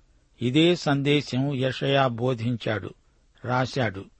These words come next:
అదే ఇప్పుడు మనం బోధిస్తున్నాము. యెషయా మొదటి అధ్యాయం జాగ్రత్తగా వినండి.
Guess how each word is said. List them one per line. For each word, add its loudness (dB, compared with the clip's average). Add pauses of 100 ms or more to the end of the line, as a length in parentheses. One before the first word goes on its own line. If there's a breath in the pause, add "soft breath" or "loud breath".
(500)
అదే 4
ఇప్పుడు 0
మనం 0
బోధిస్తున్నాము. -4 (800)
యెషయా 2
మొదటి 0
అధ్యాయం 0
జాగ్రత్తగా -2
వినండి. -4